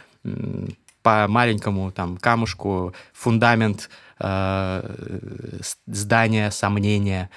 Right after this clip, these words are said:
будет строиться, и здание убеждённости в том, что вот всё-таки белое — это белое, чёрное — это чёрное. То есть это может повлиять на людей, если ты инфлюенсер, даже если ты простой человек, на, на твоих,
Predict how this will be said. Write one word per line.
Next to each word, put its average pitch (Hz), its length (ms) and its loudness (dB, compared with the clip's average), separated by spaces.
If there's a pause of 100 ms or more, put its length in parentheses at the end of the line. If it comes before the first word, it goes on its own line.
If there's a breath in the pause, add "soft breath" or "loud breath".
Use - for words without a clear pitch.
(200 loud breath)
будет 95 240 -4
строиться, 98 680 -2
и 87 120 -4
здание 101 400 0
убеждённости 98 640 -2
в - 200 -18
том, 98 180 0
что - 220 -6
вот 92 200 -6
всё-таки 92 580 -6
белое — 95 380 0
это 92 40 -4
белое, 98 320 -2
чёрное — 95 360 -4
это 92 100 -10
чёрное. 92 400 -4
То - 320 -16
есть - 100 -2
это 190 100 2
может 139 200 0
повлиять 113 340 0
на 107 80 0
людей, 95 320 0
если 90 200 -6
ты 92 220 -4
инфлюенсер, 92 580 -4
даже 127 280 2
если - 160 -2
ты 131 60 0
простой 113 300 0
человек, 101 380 -2
на, 95 160 -6
на 98 120 0
твоих, 104 300 -2